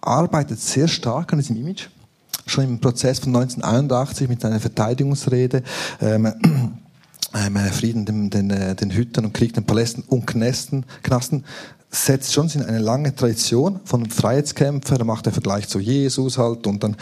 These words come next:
zu, in, zu den Irokesen und den, ähm, indigenen Völkern. Also er macht das extrem gut und bearbeitet es auch. Und er bleibt dann irgendwie auch völlig auf einer Linie. Er beugt nicht.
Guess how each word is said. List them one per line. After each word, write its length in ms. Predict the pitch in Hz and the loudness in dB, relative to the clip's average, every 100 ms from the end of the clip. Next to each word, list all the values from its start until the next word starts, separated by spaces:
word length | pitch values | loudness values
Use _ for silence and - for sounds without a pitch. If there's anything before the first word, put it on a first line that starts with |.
| - - | -10 -10
zu, 120 | - 107 | -6 -2
in, 280 | 101 107 | -2 -2
zu 100 | - | -2
den 140 | 107 104 | 0 0
Irokesen 680 | 104 110 123 135 143 127 | 0 0 2 2 2 0
und 60 | 117 | 0
den, 220 | 110 104 - - - - - | 0 -2 -8 -12 -12 -6 0
ähm, 220 | 107 113 | 2 2
indigenen 480 | 117 120 123 120 110 | 0 0 2 2 2
Völkern. 500 | - 139 160 - 156 | 2 2 2 0 0
Also 160 | 139 135 | 2 2
er 40 | |
macht 200 | 135 - | 0 -4
das 100 | 123 | -4
extrem 400 | 120 - 143 143 | -4 0 2 4
gut 240 | 131 180 - | 4 2 2
und 180 | 127 | 0
bearbeitet 540 | 120 78 135 160 165 160 | 0 2 2 0 -2 0
es 80 | 170 | 2
auch. 220 | 175 175 | 0 0
Und 200 | 143 143 - | 0 0 0
er 120 | 143 | 0
bleibt 400 | 143 131 185 185 | 2 2 2 0
dann 100 | 151 | -2
irgendwie 300 | 175 196 180 | 0 2 4
auch 160 | 170 - - - - _ - - _ _ _ _ - | 2 -4 -20 -20 -20 _ -20 -20 _ _ _ _ -10
völlig 540 | 127 139 160 185 - - - _ _ - | 0 0 2 0 -2 -18 -20 _ _ -2
auf 220 | 123 123 | -2 0
einer 220 | 123 135 | 0 2
Linie. 420 | 113 143 156 110 117 | 0 -2 -2 -4 -6
Er 80 | |
beugt 520 | 113 - 120 127 143 120 | -8 -2 0 0 -2 -6
nicht. 360 | 101 - - | -8 -8 -16